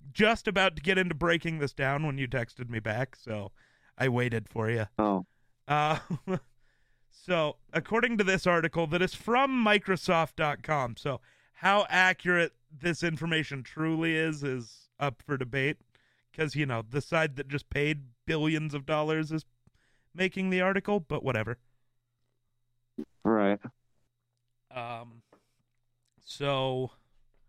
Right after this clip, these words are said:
Speaker 1: let's see, where does this article actually s-, start? Uh, Microsoft announced plans to acquire Activision Blizzard, a leader in game development and interactive entertainment.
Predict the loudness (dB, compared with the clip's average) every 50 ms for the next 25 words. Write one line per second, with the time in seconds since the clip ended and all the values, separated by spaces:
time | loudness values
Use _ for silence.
0 | _ _ _ _ _ _ _ _ _ _ _ _ _ _ _ _ _ _ _ _
1 | _ -18 -18 -18 -16 -8 -4 -2 0 0 0 0 0 -2 -2 -2 -2 0 0 0
2 | 0 0 -2 -4 -4 -2 -2 -4 -6 -6 -4 -2 -2 -2 -2 -4 -6 -8 _ _
3 | _ -20 -20 -20 _ _ -6 -4 -4 -4 -8 _ _ _ _ _ _ _ _ _
4 | _ _ _ _ _ _ _ _ _ _ _ _ _ _ _ -4 -2 0 0 0
5 | -2 -4 -6 -2 -2 -2 -2 -2 -2 0 0 0 0 -2 0 0 -2 -4 -6 _
6 | -6 -4 0 0 0 0 0 -2 -2 -4 -4 -4 -2 0 0 2 2 2 0 0
7 | 0 0 0 -2 -4 -4 -2 -2 -2 -4 -8 -8 _ -2 0 0 2 2 0 0
8 | 0 0 0 -2 -2 0 0 2 2 2 0 -2 -4 -2 0 2 2 4 2 2
9 | 0 2 2 2 2 2 2 2 0 0 -2 _ -4 -4 -4 -4 -2 0 0 0
10 | 2 2 0 2 2 2 0 0 -2 -6 -4 -2 -2 -2 0 0 -2 -6 -2 -2
11 | -2 0 0 -2 -6 -8 -12